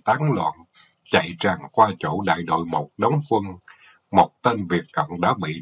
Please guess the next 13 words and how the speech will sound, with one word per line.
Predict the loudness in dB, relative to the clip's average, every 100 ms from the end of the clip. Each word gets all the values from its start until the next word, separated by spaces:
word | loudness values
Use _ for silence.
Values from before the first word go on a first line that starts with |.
| -2
trung | -2 -2
sĩ | -4 -2
Nhất | 0 0 -2 -2
Trần | -2 -2
Xịa | -4 -4 -4
đâm | -4 -4 -6 -2
chết. | -2 -2 -6 _ _ _ -6
Sáng | 2 2 2
ra | -2 -2 -4 0
thấy | 0
xác | 4 4 2 0
Việt | -2 0
Cộng | -2 -4